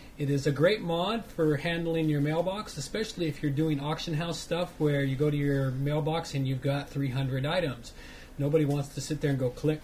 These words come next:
grab, click, grab, click, grab, click. Oh, sorry, I was getting lost. Anyway, you just hit the, hit the select all button.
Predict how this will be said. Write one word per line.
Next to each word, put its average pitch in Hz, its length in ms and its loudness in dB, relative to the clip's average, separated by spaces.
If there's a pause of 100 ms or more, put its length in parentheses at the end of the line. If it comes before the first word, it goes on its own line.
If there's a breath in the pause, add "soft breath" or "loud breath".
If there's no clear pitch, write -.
grab, 117 400 -8
click, 175 160 -8 (160)
grab, 123 340 -4
click, - 140 -8 (180)
grab, 123 380 -4
click. - 160 -8
Oh, - 140 0
sorry, 120 280 0
I 123 80 -2
was 123 80 -8
getting 139 200 -6
lost. 147 300 -2 (360 loud breath)
Anyway, 180 400 6
you 175 220 -4
just 175 200 -4
hit 180 140 -4
the, 156 300 6 (320)
hit 180 200 -4
the 165 80 -4
select 175 380 2
all 175 180 6
button. 190 340 -2